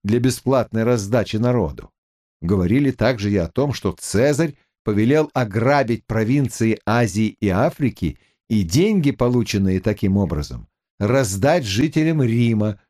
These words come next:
чтобы каждый мог себе выстроить новый собственный дом. Но ходили также и такие слухи,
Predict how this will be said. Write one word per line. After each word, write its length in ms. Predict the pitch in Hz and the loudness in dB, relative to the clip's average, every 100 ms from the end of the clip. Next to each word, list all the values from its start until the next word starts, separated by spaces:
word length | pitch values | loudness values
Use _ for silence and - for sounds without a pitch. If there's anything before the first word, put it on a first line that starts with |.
| _ | _
чтобы 300 | - 117 123 | -2 0 0
каждый 500 | 156 175 135 87 104 | 0 2 0 -2 0
мог 240 | 120 110 | 0 -2
себе 280 | - 101 107 | -2 0 2
выстроить 640 | 117 151 - 131 117 - _ _ | 2 0 -2 -2 -2 -6 _ _
новый 580 | 120 123 147 170 180 - _ | 0 2 2 2 0 -4 _
собственный 760 | - - 120 135 - 151 139 | -6 0 0 -2 -4 -2 -2
дом. 440 | 110 95 90 80 87 _ _ _ _ | 0 0 0 -4 -10 _ _ _ _
Но 220 | 87 101 | 0 0
ходили 480 | - 110 98 135 131 | 2 0 2 2 2
также 540 | - 127 127 104 131 | 0 -2 0 0 0
и 180 | 131 127 | 0 -2
такие 520 | 120 143 139 226 202 | 0 -2 0 0 2
слухи, 680 | 127 - 107 92 - 78 67 | 0 0 0 0 -2 -6 -6